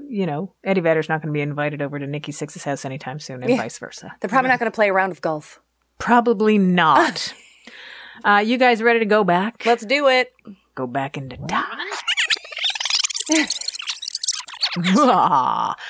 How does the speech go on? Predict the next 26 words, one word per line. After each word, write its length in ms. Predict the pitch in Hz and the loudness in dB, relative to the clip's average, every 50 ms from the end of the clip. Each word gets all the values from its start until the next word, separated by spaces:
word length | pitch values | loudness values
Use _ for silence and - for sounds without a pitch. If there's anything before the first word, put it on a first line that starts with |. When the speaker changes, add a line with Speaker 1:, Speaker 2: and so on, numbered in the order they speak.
| - - - - - | -14 -16 -16 -8 0
Speaker 1:
Your 140 | 196 208 220 | 2 4 6
nineties 460 | 220 233 285 349 392 370 339 269 208 220 | 6 4 4 4 2 2 2 2 4 4
rewind 640 | 262 277 262 208 185 160 147 151 165 190 214 202 | 4 4 6 6 6 6 6 4 4 2 2 2
takes 280 | - 240 247 240 - 240 | 4 2 2 2 -2 -6
us 80 | 202 | 0
back 220 | - 240 226 220 - | 2 2 2 4 2
to 80 | - 208 | 2 4
around 260 | 208 202 196 196 214 | 4 4 4 4 2
this 140 | 262 269 - | 0 0 0
time 220 | - 240 220 208 | 0 0 2 2
in 100 | 196 180 | 2 2
nineteen 440 | 180 190 214 208 - - 208 196 196 | 2 2 2 0 0 0 0 2 2
ninety-six, 960 | 185 185 180 180 175 175 156 - - - 170 127 - - - - - - - _ _ _ _ _ _ _ _ _ - | 2 2 2 2 0 -2 -4 -4 0 0 0 0 0 -4 -6 -6 -6 -6 -10 _ _ _ _ _ _ _ _ _ -6
which 200 | 226 254 247 - | -6 -4 -2 -2
is 140 | 302 277 277 | -2 0 2
nice 340 | 339 381 415 359 269 - - | 2 2 4 2 0 -2 0
because 380 | 233 226 - 233 233 214 202 - - | -2 2 4 4 4 4 2 -4 -2
one 400 | - 185 175 180 196 247 330 392 | 0 2 4 6 6 6 6 6
of 80 | 427 392 | 4 2
the 100 | 330 220 | 2 2
people 420 | 190 208 185 156 180 170 160 151 160 | 4 2 2 4 4 4 4 4 2
that 140 | 160 143 | 0 0
we're 140 | - 165 156 | 0 0 -2
gonna 240 | 175 160 151 147 143 | 0 -2 -2 -2 -2
talk 300 | - - 147 143 139 - | -2 0 0 0 0 -2
about, 380 | 143 131 123 131 156 208 285 | -4 -4 0 0 2 2 0